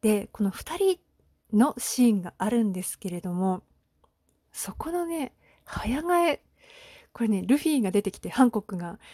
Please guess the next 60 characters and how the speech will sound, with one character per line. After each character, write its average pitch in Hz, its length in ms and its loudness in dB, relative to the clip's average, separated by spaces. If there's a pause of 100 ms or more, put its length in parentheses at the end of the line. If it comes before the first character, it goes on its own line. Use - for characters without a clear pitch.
(120)
出 208 100 2
て 190 80 -6
き - 60 -10
て、 175 340 -10 (440)
ル 262 100 0
フ 247 100 2
ィ 214 80 4
が 185 80 0
出 180 80 -4
て 185 100 -6
き - 60 -20
て、 - 80 -16
ハ 208 120 0
ン 202 60 2
コ 190 120 -4
ッ - 20 -20
ク 180 100 -8
が 175 60 -4
出 180 100 -4
て 180 80 -6
き - 60 -18
て - 80 -16
喋 196 340 0
る。 175 140 -4 (760)
こ 269 60 0
れ 240 60 0
二 226 240 0
回 269 140 2
言 262 60 2
い 254 40 2
ま 262 120 2
し - 80 -8
た 202 100 -4
け - 80 -8
ど、 170 140 -4
こ 196 100 -2
れ 180 240 -4 (420)
別 214 200 -4
に 202 60 4
間 202 80 4
違 220 280 2
え 196 40 2
た 180 100 -6
わ 180 100 -2
け - 100 -10
じ 180 100 -8
ゃ 170 40 -6
な 175 120 -6
く - 80 -16
て、 180 340 -6 (680)
も 214 220 4
う 220 40 2
あ - 20 2
の、 196 240 -2
そ - 160 -4
の 226 140 4
シ 226 380 2
ー 190 120 2
ン 165 140 -12 (840)
に 175 280 -2